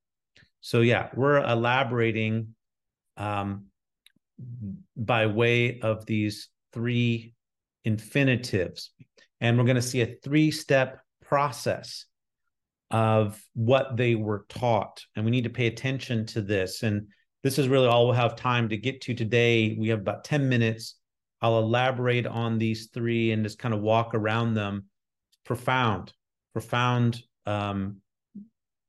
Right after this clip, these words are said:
description of moral transformation found in Ephesians four twenty-two to twenty-four.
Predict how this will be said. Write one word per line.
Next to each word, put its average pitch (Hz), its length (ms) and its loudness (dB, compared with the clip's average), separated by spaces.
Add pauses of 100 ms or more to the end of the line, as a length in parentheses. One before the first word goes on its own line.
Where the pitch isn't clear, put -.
(380)
description 117 760 0
of 104 200 -4
moral 117 440 2
transformation 110 880 -4
found 104 380 -2
in 101 120 -2
Ephesians 104 460 -4
four 110 400 0
twenty-two 104 460 -4
to 101 80 -2
twenty-four. - 1500 -4